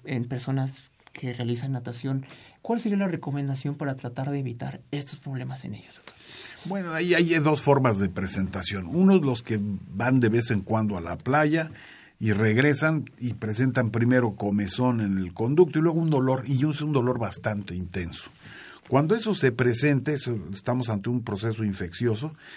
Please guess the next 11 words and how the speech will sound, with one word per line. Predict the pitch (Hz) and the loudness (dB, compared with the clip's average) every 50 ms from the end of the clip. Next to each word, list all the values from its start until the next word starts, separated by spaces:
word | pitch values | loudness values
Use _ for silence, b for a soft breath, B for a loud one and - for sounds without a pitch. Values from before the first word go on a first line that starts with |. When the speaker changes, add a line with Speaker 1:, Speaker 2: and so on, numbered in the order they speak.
| B B B | B B B
Speaker 2:
la | 107 120 | 0 2
recomendación | 117 120 110 120 120 120 123 120 120 113 120 139 139 | 2 2 0 0 0 0 2 0 0 -2 -2 -4 -4
es | - | -4
que | - - | -4 -4
acudan | 110 - - - 127 123 120 113 104 98 98 | -4 -4 -4 -2 0 2 2 2 2 0 -4
al | 92 95 104 | -4 0 2
médico | 110 123 123 117 113 113 110 117 - | 2 4 4 2 0 -2 -4 -4 -6
para | 117 107 95 95 | -4 -4 -4 -4
recibir | 90 90 90 90 104 110 107 107 | -6 -8 -8 -6 -4 -2 0 0
un | 110 104 98 | 0 0 -2
tratamiento. | - 90 90 87 90 87 87 95 90 80 71 - - - - | -4 -6 -6 -6 -6 -4 -2 -2 -2 -4 -6 -12 -14 -18 -18